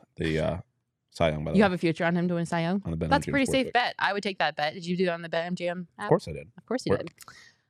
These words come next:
Speaker 2: Uh,
Speaker 1: do it
Speaker 2: yeah,
Speaker 1: somewhere
Speaker 2: I
Speaker 1: else.
Speaker 2: just
Speaker 1: Come on
Speaker 2: love
Speaker 1: now.
Speaker 2: it. We're so lucky. If you haven't been out to a Diamondbacks game yet, you have to go. Like, you have to watch this team. They are so much fun. Um, get your tickets on the Game Time app if
Speaker 1: Or
Speaker 2: you wanna go see 'em.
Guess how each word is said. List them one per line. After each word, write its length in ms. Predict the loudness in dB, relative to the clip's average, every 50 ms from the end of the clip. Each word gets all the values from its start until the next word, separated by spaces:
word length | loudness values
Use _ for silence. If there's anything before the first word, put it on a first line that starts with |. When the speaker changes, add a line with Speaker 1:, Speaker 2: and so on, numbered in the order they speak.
| _ 2
Speaker 2:
Uh, 320 | 4 4 6 6 6 4 4
Speaker 1:
do 60 | 4
it 40 | 2
Speaker 2:
yeah, 120 | 2 2 0
Speaker 1:
somewhere 200 | 0 2 2 2
Speaker 2:
I 20 |
Speaker 1:
else. 80 | 2 2
Speaker 2:
just 120 | 2 2 2
Speaker 1:
Come 60 | 2
on 60 | 2
Speaker 2:
love 60 | 2 2
Speaker 1:
now. 60 | 0
Speaker 2:
it. 140 | -2 -2 2
We're 160 | 4 4 4
so 180 | 4 4 4 6
lucky. 420 | 6 4 2 0 0 0 2 2 2
If 300 | 0 0 0 0 2 4
you 60 | 6
haven't 160 | 6 6 4 2
been 100 | 2 2
out 100 | 2 2
to 60 | 2
a 40 | 2
Diamondbacks 440 | 4 2 4 2 2 0 0 0 0
game 200 | 2 2 4 2
yet, 240 | 2 2 0 0 2
you 120 | 2 2
have 220 | 4 6 4 4 4
to 80 | 2 0
go. 220 | 0 0 0 0
Like, 180 | 0 -2 -2 -2
you 60 | -2 0
have 220 | 2 4 2 4
to 100 | 4 2
watch 240 | 2 2 2 2 -2
this 140 | -6 -6 -6
team. 240 | -6 -4 -4 -2 0
They 100 | 0 0
are 80 | 0 -2
so 320 | -4 -6 0 2 4 4
much 200 | 4 2 0 0
fun. 360 | 0 2 2 2 0 -4 -8 -10 _ _ _ _ _ _ 0
Um, 220 | 2 2 4 2 0
get 80 | 0
your 100 | 0 0
tickets 260 | 0 0 0 0 2 2
on 80 | 2
the 60 | 2 2
Game 180 | 2 0 0
Time 180 | 2 2 2 2
app 80 | 4 4
if 20 | 6
Speaker 1:
Or 120 | 6 6
Speaker 2:
you 60 | 6 4
wanna 140 | 2 0
go 100 | -2 -4
see 160 | -4 -2 -2 0
'em. 160 | 0 0 -2